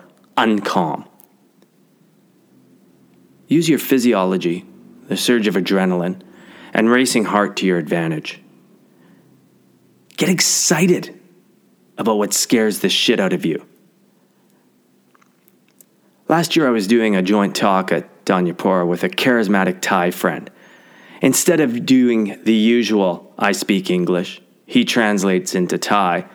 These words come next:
parrot routine, we decided to weave his story into our conversation to really grab people's curiosity and imagination. Gon talked about how he walked away from a guaranteed job and security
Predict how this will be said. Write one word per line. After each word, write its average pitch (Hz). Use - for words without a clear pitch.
parrot 120
routine, 92
we 135
decided 165
to 131
weave 113
his 135
story 110
into 123
our 98
conversation 90
to 156
really 180
grab 113
people's 120
curiosity 92
and 87
imagination. 85
Gon 131
talked 120
about 95
how 107
he 101
walked 98
away 98
from 95
a 92
guaranteed 101
job 90
and 87
security 95